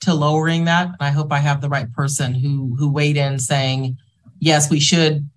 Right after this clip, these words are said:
increase the number of signatures needed in order to get the initiative on the ballot." But there, one of you thought there was a risk to doing that.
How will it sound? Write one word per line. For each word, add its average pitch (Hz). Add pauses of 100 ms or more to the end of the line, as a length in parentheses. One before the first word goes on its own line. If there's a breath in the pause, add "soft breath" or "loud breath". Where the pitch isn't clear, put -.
(180)
increase 151
the 151
number 147
of 143
signatures 147
needed 147
in 135
order 135
to 127
get 135
the 139
initiative 131
on 131
the 127
ballot." 127 (160)
But 127
there, 131
one 147
of 143
you 135
thought 131
there 143
was 127
a 123
risk 127
to 135
doing 107
that. 58